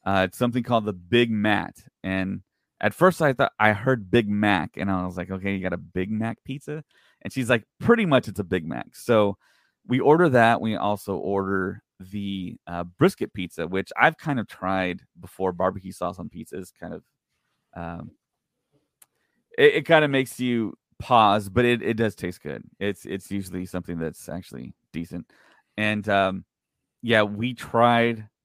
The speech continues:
that Big Matt pizza named after the owner, and it was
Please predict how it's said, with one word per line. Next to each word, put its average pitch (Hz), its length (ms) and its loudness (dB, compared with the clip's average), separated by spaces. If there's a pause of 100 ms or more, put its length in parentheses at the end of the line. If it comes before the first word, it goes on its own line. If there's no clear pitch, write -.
(160)
that 101 220 -6 (120)
Big 107 200 0
Matt 98 340 -2
pizza 104 260 -8
named 95 240 -2
after 92 420 -4
the 85 200 -10
owner, 95 360 -4 (480)
and 101 340 -2
it 104 100 -2
was 92 640 -6